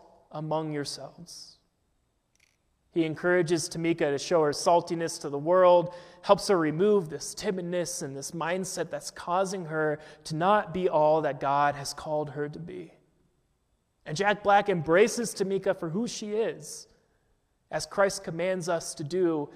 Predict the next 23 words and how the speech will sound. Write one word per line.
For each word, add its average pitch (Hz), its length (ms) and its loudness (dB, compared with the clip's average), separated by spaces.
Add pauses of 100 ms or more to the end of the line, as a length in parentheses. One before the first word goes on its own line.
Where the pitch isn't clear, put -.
(340)
with 156 180 -6
one 139 220 -6
another. 135 420 -14 (1700)
In 156 100 -6
the 156 60 -2
Hebrew 180 340 4
Bible, 165 560 6
salt's 175 480 2
used 175 300 -2
in 147 120 -4
many 196 280 2
ways 185 480 0 (240)
and 175 100 -2
represents 165 560 0
many 180 320 0
things, 160 400 -6
including 160 800 0 (560)
representing 160 580 0
covenants 190 680 -2
of - 180 -10
friendship 196 760 0 (220)
which 165 240 -4
were 139 320 0